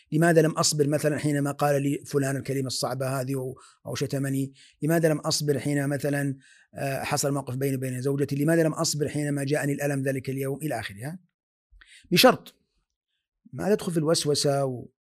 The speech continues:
والتشديد على النفس، وهذه مرة أخرى نعود إلى الموازنات. هذا أحد، أحد أم-، معاني الموازنات،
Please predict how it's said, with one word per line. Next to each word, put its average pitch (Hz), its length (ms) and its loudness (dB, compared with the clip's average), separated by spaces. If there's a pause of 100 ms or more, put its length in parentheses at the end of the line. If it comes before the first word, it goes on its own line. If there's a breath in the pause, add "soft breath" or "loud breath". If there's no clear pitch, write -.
(520)
والتشديد 120 520 -6
على 131 140 0
النفس، 139 840 -4
وهذه 165 280 0
مرة 185 200 0
أخرى - 180 -2
نعود 165 220 0
إلى 165 60 8
الموازنات. 160 480 2
هذا 131 160 -2
أحد، 156 280 2 (260)
أحد 147 320 2
أم-، 151 400 0
معاني 151 340 6
الموازنات، 139 720 2